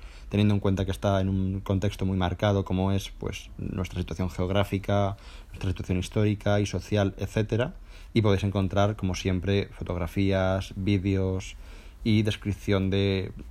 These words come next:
personas, instituciones, etcétera, etcétera, eh,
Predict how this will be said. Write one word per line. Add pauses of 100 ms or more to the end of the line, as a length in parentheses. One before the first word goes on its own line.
(160)
personas,
instituciones,
etcétera,
etcétera, (200)
eh,